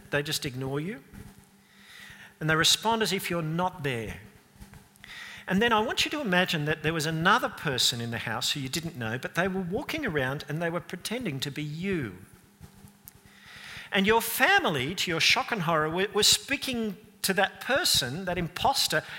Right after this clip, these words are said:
and relating to them as if it was you. Whereas when you said, "Hello,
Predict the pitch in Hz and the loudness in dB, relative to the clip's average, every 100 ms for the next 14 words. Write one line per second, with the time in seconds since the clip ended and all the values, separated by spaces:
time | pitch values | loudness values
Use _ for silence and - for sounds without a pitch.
0 | - 170 180 196 226 247 233 208 202 208 | -2 0 2 4 4 4 0 -2 0 2
1 | 240 151 196 - - - - 254 220 339 | 2 0 -4 -8 -16 -2 6 6 6 2
2 | 415 392 214 185 135 120 139 113 120 269 | 2 0 2 4 4 2 2 2 2 -2
3 | 339 - - - - _ _ - - - | -6 -12 -20 -20 -20 _ _ -20 -20 -18
4 | - - 208 233 226 220 - 226 214 240 | -18 -2 4 6 6 4 4 2 2 2
5 | 320 403 349 - - - - - 220 190 | 4 4 2 -6 -18 -18 -2 4 4 6
6 | 202 202 214 | 6 6 4